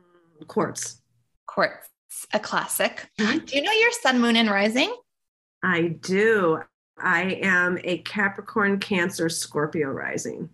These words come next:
Speaker 2: Ooh, spicy. I like
Speaker 1: Mm-hmm.
Speaker 2: it.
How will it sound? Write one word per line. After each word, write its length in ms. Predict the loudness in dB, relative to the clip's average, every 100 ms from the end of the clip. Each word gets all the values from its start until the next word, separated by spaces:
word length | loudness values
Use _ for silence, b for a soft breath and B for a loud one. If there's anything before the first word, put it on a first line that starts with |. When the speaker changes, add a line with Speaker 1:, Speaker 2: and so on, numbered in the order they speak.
| -2
Speaker 2:
Ooh, 1500 | 2 4 4 4 4 4 6 4 2 2 4 4 4 4 2 -2
spicy. 1040 | -10 -6 0 0 0 -4 -2 2 2 2
I 140 | 2
like 240 | 2 2 2
Speaker 1:
Mm-hmm. 260 | 0 0
Speaker 2:
it. 1120 | -4 -8 -8 -2 0 2 0 0 0 2 0